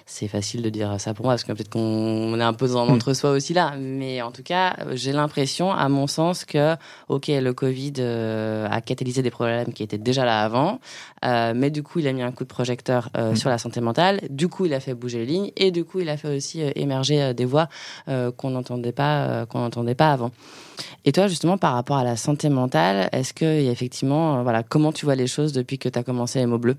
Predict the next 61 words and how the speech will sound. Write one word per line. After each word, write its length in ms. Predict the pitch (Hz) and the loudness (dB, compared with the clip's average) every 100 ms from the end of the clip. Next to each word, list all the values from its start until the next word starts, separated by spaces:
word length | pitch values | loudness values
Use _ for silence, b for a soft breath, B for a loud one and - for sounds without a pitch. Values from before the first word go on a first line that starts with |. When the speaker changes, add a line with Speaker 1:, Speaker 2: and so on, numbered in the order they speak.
| - | -2
Speaker 1:
depuis 400 | 123 117 - 131 | -4 -4 -2 0
un 260 | 120 120 123 | 2 2 4
an, 220 | 147 143 | 4 2
euh, 80 | 123 | 0
quelle 200 | - 139 | -2 0
évolution 560 | 131 131 127 127 - 147 | 2 0 0 -2 0 -2
positive, 640 | 143 143 131 131 - 160 | 2 0 0 -4 -4 -2
euh, 180 | 139 123 | -2 -2
t'a 160 | 127 131 | 0 2
marqué 300 | 127 - 147 151 147 123 | 2 0 -2 0 0 0
et 80 | 110 B B B | -2 B B B
tu 80 | - | -8
dis, « 100 | 160 | -4
Ouais, 160 | 135 107 | -2 -4
c'est 120 | 147 | 0
cool, 260 | - 185 | 4 4
ça 120 | 143 - | 0 -2
fait 80 | |
du 80 | 131 | 2
bien, 180 | 143 165 | 4 6
en 140 | 139 | 4
fait, 160 | 123 143 | 0 -4
de 120 | 135 | -4
voir 240 | 123 127 123 | -4 -6 -6
ce, 300 | 127 117 117 B B B | -8 -8 -10 B B B
ce 180 | - 135 | -4 -2
genre 220 | 135 135 | 0 0
de, 140 | 131 | 0
de 100 | 123 | 0
choses 180 | 127 147 | 2 2
se 100 | 143 | 2
passer. » 300 | 127 117 120 - _ b b b b b b b b | 2 0 -2 -6 _ b b b b b b b b
Speaker 2:
Alors, 80 | 107 | 2
il 40 | |
y 20 | 98 | 2
a 40 | |
plusieurs 220 | 101 143 | 2 2
choses 200 | 147 185 | 2 0
qui 100 | - | 0
sont 160 | - 107 | 0 2
passées 260 | 107 110 | 2 2
depuis 300 | 127 107 - | 0 0 0
un 200 | 101 101 | 0 2
an. 600 | 104 123 131 131 135 127 | 2 2 2 2 0 0
Euh, 480 | 110 110 110 104 104 - | 0 2 2 2 0 0
on 140 | 113 | 0
parle 160 | 107 110 | 2 2
de 80 | |
plus 160 | 107 110 | 2 0
en 80 | 113 | -2
plus 380 | - 127 123 - | 0 0 0 -2
de 220 | 104 101 | 0 0
tout 120 | - | -4
ce 60 | - | -2
qui 100 | 110 | 0
est 60 | |
premier 260 | - 104 104 | 2 2 2
secours 260 | 110 113 | 0 0
en 40 | 110 | 0
santé 260 | - 104 | 0 0
mentale, 400 | 104 104 120 135 | 0 0 2 0